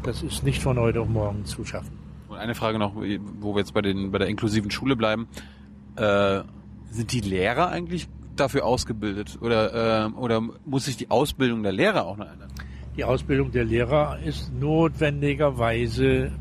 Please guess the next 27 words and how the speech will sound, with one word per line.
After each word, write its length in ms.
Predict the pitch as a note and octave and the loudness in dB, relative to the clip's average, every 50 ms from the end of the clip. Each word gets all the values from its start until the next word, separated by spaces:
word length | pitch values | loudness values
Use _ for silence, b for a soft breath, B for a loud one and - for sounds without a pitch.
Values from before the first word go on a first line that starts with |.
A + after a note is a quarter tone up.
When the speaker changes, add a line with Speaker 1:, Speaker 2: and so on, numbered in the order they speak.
| - - | -4 0
Speaker 1:
auch 260 | - F#3+ G#3 F#3 - | 2 2 2 2 2
erforderlich. 640 | F3 C3+ - - D3 A#2+ A2+ A#2 A#2 A2+ G#2 G2+ - - - | 0 0 0 2 2 2 4 4 2 2 2 0 -2 -4 -6
Speaker 2:
Ah. 180 | - G3+ E3+ G#2+ B B B B B - - | -6 -4 -4 -4 B B B B B -8 -4
Speaker 1:
Und 180 | - C#3+ C3 B2 | -2 0 0 0
sie 180 | - D#3+ D#3 | 0 -2 0
ist 280 | C#3+ C3+ - - - - - - - A#2+ | 0 -2 -2 -4 -6 -8 -8 -6 -2 2
bis 220 | C#3+ D3+ C#3+ - | 2 2 2 0
vor 480 | - - - D#3+ C#3 C3+ C3 A#2+ A#2+ A#2+ | -2 0 2 4 4 6 6 4 2 2
ein, 200 | B2 A#2+ B2 B2+ | 2 0 0 0
zwei 180 | - - B2 A#2 | 0 2 2 4
Jahren 720 | A#2 A2+ A2 A2+ A#2 A2+ A#2+ C3 C3 C3 C3 B2+ - A2+ | 4 4 4 2 2 0 0 -2 -2 -2 -2 -2 -4 -4
auch 380 | A2 A2 C#3 C#3 D3 - - - | -2 0 2 2 2 0 0 -2
nicht 240 | C3+ B2 A2 - | -2 -2 0 0
in 100 | C3+ B2 | -2 0
Angriff 460 | C3 B2+ B2 A#2+ G#2+ G#2 A2 G#2 - - | 0 0 0 0 -2 -4 -4 -4 -4 -2
genommen 300 | - A2 G#2+ G#2 G2+ G2+ | -2 -2 -2 -2 -2 0
worden. 280 | G2 G2+ G#2+ B2+ - - B B B B B B B B - | 0 0 0 0 -2 -4 B B B B B B B B -4
Die 60 | - | 0
Länder 320 | A#2+ A#2 A#2+ B2 C3 C3+ C3 | 2 2 2 2 2 2 2
haben 480 | C3 B2+ B2+ B2+ B2+ B2+ B2+ B2 B2 A#2+ - B B B B - - - - | 4 4 2 2 2 0 0 0 -2 -2 -4 B B B B -4 -2 0 2
die 280 | B2+ C3 A#2+ A2+ A#2+ B2+ | 4 4 4 4 2 2
Ausbildungsgänge 960 | A#2 A#2 B2+ E3+ - - - C#3+ C3 C3+ B2+ B2+ - - - B2+ B2 B2 A#2 | 4 4 4 4 2 4 2 4 4 4 4 2 2 2 2 2 2 2 2
für 160 | - - C3 A2 | 4 4 4 4
Lehrkräfte 760 | A2 A#2+ C3 C3 - - E3 D#3+ - - - F3+ E3 E3+ E3 - - - | 4 4 2 2 2 0 0 0 0 2 2 2 2 2 0 -4 -4 -2
nicht 460 | A#2 A2+ A#2+ B2 C3 D3 D3+ - - | 0 0 2 4 4 4 2 0 0
entsprechend 440 | D3 D3 D3 - - E3 D3 C#3+ D#3 | -2 -2 -2 0 0 0 0 0 2
angepasst. 680 | D3+ D#3 D3+ D3 C3 - - G#2 G2+ - - - - | 2 2 2 2 0 0 0 0 0 0 -2 -4 -4